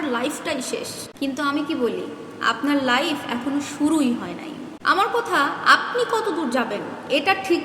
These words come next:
করে দেওয়ার অন্যরা কে? আপনাকে ডাক্তার বা ইঞ্জিনিয়ার হতেই হবে কেন?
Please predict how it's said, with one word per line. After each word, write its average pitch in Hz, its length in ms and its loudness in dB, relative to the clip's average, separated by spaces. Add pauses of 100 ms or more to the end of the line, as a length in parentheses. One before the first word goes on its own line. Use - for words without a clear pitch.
করে 339 240 0
দেওয়ার 254 300 4 (280)
অন্যরা 330 460 2
কে? - 120 -6 (600)
আপনাকে 330 280 -4 (120)
ডাক্তার 311 360 2
বা 392 60 0 (120)
ইঞ্জিনিয়ার 254 440 2 (400)
হতেই 381 340 4
হবে 262 180 -2 (260)
কেন? 269 160 -2